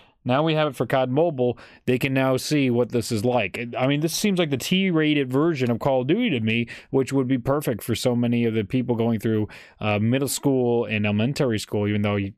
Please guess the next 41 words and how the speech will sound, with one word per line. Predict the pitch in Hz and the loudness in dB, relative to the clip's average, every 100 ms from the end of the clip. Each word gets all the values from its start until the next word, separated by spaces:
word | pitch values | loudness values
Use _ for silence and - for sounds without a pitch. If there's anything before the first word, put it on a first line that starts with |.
| _ - - | _ -20 -20
I | - | -20
don't | - - | -20 -20
want | - | -12
those | 123 - | -10 -4
kids | 113 | -6
<laughs> | - | -4
playing | - 165 127 | -2 -2 -2
this | 135 - | -2 -4
game. | 208 - 165 104 98 - - - - - - - | -6 -4 -4 -4 -6 -8 -18 -20 -20 -20 -10 -4
I | |
think | 127 131 | -2 0
they're | |
gonna | 123 | 0
get | 120 | 0
their | 110 | -2
hands | 107 143 139 | -2 -2 0
on | 95 | -2
it | 92 | -2
now | 95 95 | -2 -4
through | 110 101 | -2 -4
this. | 90 87 - | -4 -8 -8
And, | 120 107 98 - - - _ - | -6 -4 -6 -10 -20 -20 _ -8
uh, | 107 | -6
maybe | 101 113 117 160 190 120 104 123 _ _ - | -2 0 2 0 0 -2 -4 -6 _ _ -10
that's | 135 123 117 117 127 131 - | -4 -4 -4 0 0 0 -2
why | 120 120 | 0 0
it's | 123 - | -2 0
so | 135 | 0
dumbed | 123 117 117 | 0 0 0
down | 107 107 143 160 - _ _ _ _ _ _ - | 0 0 0 -4 -8 _ _ _ _ _ _ -4
in | 151 | -2
some | 190 185 | 0 -2
respects. | 180 - 202 - - | -2 0 -2 -2 -4
I | 233 | 0
don't | 214 | 0
know, | |
just | 190 254 - | 0 -2 0
talking | 143 139 143 | 0 0 -2
point, | 127 131 135 | 0 0 -2
just | 151 | -2
something. | 139 117 104 | -2 -2 -4